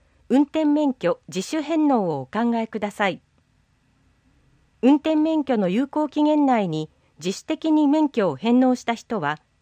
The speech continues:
運転経歴証明書を申請できます。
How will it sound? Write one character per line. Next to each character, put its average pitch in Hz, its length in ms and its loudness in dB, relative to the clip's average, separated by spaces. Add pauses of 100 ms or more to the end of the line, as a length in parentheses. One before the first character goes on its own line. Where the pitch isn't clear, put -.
(540)
運 285 180 4
転 311 300 -2
経 311 280 -2
歴 302 200 -4
証 285 280 2
明 294 180 4
書 269 180 -2
を 185 40 -2
申 190 220 -6
請 180 220 -8
で 165 100 -8
き - 140 -12
ま 156 100 -6
す。 - 160 -18